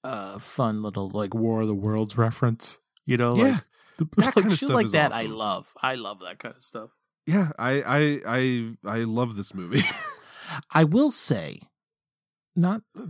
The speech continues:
Speaker 1: it's like, in a vacuum, like, don't change a thing. I feel like Peter Weller's, like, so miscast. Like, I wonder, like, who
Speaker 2: What?
Speaker 1: could be
Speaker 2: No
Speaker 1: a better
Speaker 2: way.
Speaker 1: I do, 'cause he's just, like,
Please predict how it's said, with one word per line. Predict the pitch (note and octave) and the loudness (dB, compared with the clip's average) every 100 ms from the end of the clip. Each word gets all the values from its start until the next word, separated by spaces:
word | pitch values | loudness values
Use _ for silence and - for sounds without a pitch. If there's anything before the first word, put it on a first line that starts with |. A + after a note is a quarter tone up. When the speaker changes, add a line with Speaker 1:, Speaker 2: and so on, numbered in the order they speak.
| E3 | -4
Speaker 1:
it's | E3+ - | -4 -2
like, | C3 A2 - - _ _ _ _ _ _ | -2 -4 -8 -20 _ _ _ _ _ _
in | D#3+ C#3+ | -6 -4
a | |
vacuum, | A#2+ A#2 A#2 D3+ C3+ | -4 -6 -6 -6 -6
like, | G#2+ | -6
don't | - F3 - | -2 -2 -2
change | - D#3+ C3+ | 0 0 0
a | A#2 | -6
thing. | - A#2 A#2+ - | -4 -4 -4 -6
I | A#2 | -8
feel | - D#3+ | -4 -4
like | D3 | -4
Peter | - C#3 A#2+ | -6 -6 -4
Weller's, | G2+ F#2+ G2+ F#2+ | -4 -4 -6 -8
like, | - | -10
so | - - G2+ | -8 -6 -6
miscast. | F#2+ G2+ - - F#2 G2+ - - - _ - | -6 -8 -10 -8 -6 -6 -8 -14 -18 _ -8
Like, | G#2 G2+ | -6 -4
I | |
wonder, | G2+ G#2 A#2 C3 | -2 -2 0 0
like, | B2 A2 | 0 2
who | G4 A#2+ | 4 4
Speaker 2:
What? | |
Speaker 1:
could | - F3 | 2 -2
be | E3 | 4
Speaker 2:
No | D#3+ D3+ C#3 | 6 6 6
Speaker 1:
a | A#2+ | 4
better | A#2+ A2 A2 A2 | 2 2 0 -2
Speaker 2:
way. | - _ - - - - | -8 _ -20 -20 -20 -2
Speaker 1:
I | B2 A#2+ | 2 4
do, | B2 B2+ A2 F#2 - - _ - | 6 6 6 2 -6 -20 _ -2
'cause | C3+ | 0
he's | C3 G#2+ | 0 0
just, | F3 - | 2 2
like, | G3 C3 - | 2 0 -4